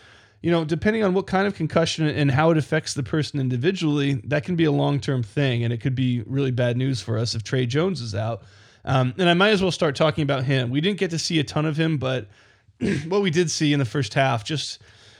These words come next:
typically impressive, uh, especially defensively. I mean, he started the game off with a steal. He absolutely shuts down the opposition almost no matter who he's playing. And it's,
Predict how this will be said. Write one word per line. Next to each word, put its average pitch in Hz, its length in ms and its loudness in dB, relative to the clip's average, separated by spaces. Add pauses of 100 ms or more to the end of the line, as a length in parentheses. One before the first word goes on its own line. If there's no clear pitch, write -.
(420)
typically 254 420 2
impressive, 170 640 2
uh, 156 540 2
especially 247 440 -2
defensively. 151 680 2
I 135 80 2
mean, 143 140 2
he 151 80 0
started 196 360 2
the 156 80 -6
game 151 260 -2
off 147 200 -2
with 139 100 -6
a 127 60 -4
steal. 139 520 0 (360)
He 156 160 -4
absolutely 180 640 2
shuts - 420 -2
down 131 500 2
the 131 140 2
opposition 127 560 -2
almost 147 340 0
no 147 80 0
matter 139 300 0
who 156 240 0
he's 147 220 -2
playing. 117 560 -2
And 143 120 0
it's, - 380 -4